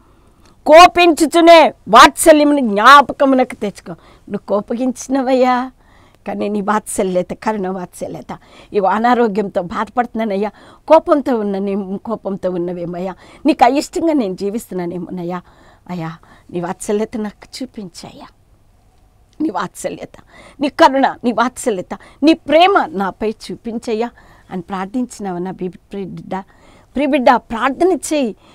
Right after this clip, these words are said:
మమ్మల్ని ప్రార్థించమని కాదు, మా దగ్గర కన్నీరు కార్చడం కాదు, దేవుని దగ్గర ప్రార్థన చేయి. అయ్యా, ఈ సంవత్సరం జరుగుచుండగా అయ్యా దాన్ని తెలియచేయండి అయ్యా, నీ కార్యం జరిగించండి. కోపించునే నీ వాత్సల్యత చూపించయ్యా.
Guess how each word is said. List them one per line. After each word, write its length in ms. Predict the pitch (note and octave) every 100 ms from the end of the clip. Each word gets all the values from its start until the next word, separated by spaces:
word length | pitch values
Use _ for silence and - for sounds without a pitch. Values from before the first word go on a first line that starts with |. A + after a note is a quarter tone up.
| _
మమ్మల్ని 420 | C4+ C4+ E4 F4 D4
ప్రార్థించమని 800 | D4 C4 A#3 B3 G3+ G#3+ G3+ G3+
కాదు, 460 | G3 F3+ - -
మా 140 | C4+ D4+
దగ్గర 280 | D#4+ F4+ F4
కన్నీరు 400 | D#4+ D#4 E4 E4
కార్చడం 520 | D#4 A#3+ - G3+ G3
కాదు, 320 | - D#3+ G#3 _ _ _ _ -
దేవుని 260 | G3 G3+ G3
దగ్గర 260 | F#3+ F#3+
ప్రార్థన 420 | - G3+ F#3 -
చేయి. 260 | E3 - - - - - G3
అయ్యా, 160 | F#3+
ఈ 160 | G3 F#3
సంవత్సరం 540 | - F#3 F#3 G3 F#3+
జరుగుచుండగా 800 | F3 F#3 - F#3+ - F#3+ - G#3+ - - _ _
అయ్యా 240 | G3 F3+ F#3 - _ - _
దాన్ని 280 | F3+ G3 A3+
తెలియచేయండి 640 | - B3 C4 - A3+ G3+
అయ్యా, 260 | F#3 F3+ F#3 _ _ -
నీ 100 | B3
కార్యం 520 | - F#3 F#3+ G3+ F#3+ F#3
జరిగించండి. 640 | D#3+ - E3+ - D3 G3 - - _ -
కోపించునే 1000 | E4+ G4+ G#4 G#4 F4 - F#4 F4+ A3 -
నీ 80 | G#3+
వాత్సల్యత 640 | F3 F#3+ - G#3 E3 A3+ G3
చూపించయ్యా. 880 | - - _ D#3 - - - -